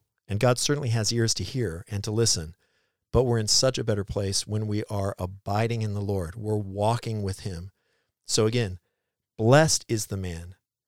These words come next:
that walks not in the counsel of the ungodly, nor stands in the path of sinners, nor sits in the seat of the scornful." So it's pretty clear if we're walking with the Lord and we're walking closely in a relationship with him, that we want to avoid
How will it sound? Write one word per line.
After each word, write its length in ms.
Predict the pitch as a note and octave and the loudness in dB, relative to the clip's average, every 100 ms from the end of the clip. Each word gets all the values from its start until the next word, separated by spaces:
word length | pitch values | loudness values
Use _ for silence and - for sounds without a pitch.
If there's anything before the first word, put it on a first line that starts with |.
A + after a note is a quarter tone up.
| _ - | _ -10
that 120 | G#2+ | -4
walks 360 | A2 A2 - - | 0 0 0 -6
not 520 | G2 A#2+ C#3+ F2 - _ _ _ _ A#2 | -4 -2 -2 -4 -10 _ _ _ _ -4
in 140 | A2+ | -2
the 80 | G#2+ | -2
counsel 500 | - G#2 G#2 A2+ G2+ | 0 0 0 -2 -4
of 140 | F#2+ | -4
the 100 | G2 | -2
ungodly, 680 | F#2 F#2 A#2+ C3+ - E2+ G2 _ _ _ - | -2 -2 -2 -2 -4 -12 -14 _ _ _ -10
nor 200 | G#2+ G#2 | -4 -2
stands 560 | - - G#2+ A#2+ C#3 | -2 -2 0 0 0
in 80 | C3 | -2
the 60 | B2+ | -2
path 280 | B2 A#2+ B2+ | 0 -2 -2
of 80 | |
sinners, 480 | A#2 A2+ G2 G2 - | -2 0 0 -2 -4
nor 160 | A2 G2 | -4 -2
sits 560 | - - D#3+ B2 - | 0 0 2 0 0
in 100 | G2+ | -4
the 80 | G2+ | -2
seat 300 | - - E2 | -2 -4 -4
of 100 | F#2 | -6
the 80 | G2 | -4
scornful." 760 | - - A#2+ B2+ B2 - - _ _ _ _ _ - | -4 0 0 0 -2 -10 -16 _ _ _ _ _ -4
So 160 | C#3 | 0
it's 80 | C3 | 0
pretty 200 | E3 D#3 | 0 -4
clear 240 | - D3+ | 0 0
if 80 | B2 | 2
we're 80 | G#2 | 0
walking 360 | G#2+ A2 A#2 A2 | -2 -2 -4 -8
with 140 | - | -6
the 80 | A2 | -2
Lord 260 | A2 A#2 | 0 0
and 60 | A2 | 0
we're 80 | G2+ | -2
walking 340 | G2+ F#2 F2 | -4 -4 -8
closely 560 | - - G2+ A#2 - A2+ | -10 -6 -4 -2 -2 0
in 80 | G#2 | 0
a 40 | |
relationship 580 | G2 G#2 G#2+ A#2 A2+ G#2+ | 0 0 0 -2 -4 -4
with 120 | A2 | -4
him, 320 | G#2+ A#2+ B2 - | -2 -4 -6 -4
that 140 | A2 | -2
we 180 | A#2 D3+ | 0 0
want 240 | E3 D#3 | 0 0
to 80 | B2 | 0
avoid 760 | G2+ G2 G#2 C3+ F2 E2 E2+ | -2 -2 -2 0 -2 -6 -10